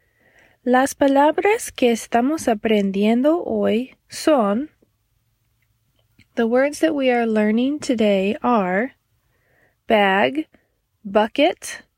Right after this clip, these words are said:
another word for bucket, candies, chocolate,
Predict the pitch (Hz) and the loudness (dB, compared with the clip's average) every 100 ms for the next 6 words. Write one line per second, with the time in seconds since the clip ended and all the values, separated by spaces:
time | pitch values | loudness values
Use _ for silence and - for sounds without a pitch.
0 | _ _ 226 214 208 226 254 269 311 277 | _ _ -2 0 0 0 -2 -2 -4 0
1 | 220 214 254 339 - - _ _ _ _ | -2 0 -2 -2 -6 -20 _ _ _ _
2 | _ _ - 269 254 254 269 277 330 - | _ _ -6 0 2 0 0 0 0 -4
3 | - _ _ - 233 226 - 285 208 | -16 _ _ -2 0 0 2 2 2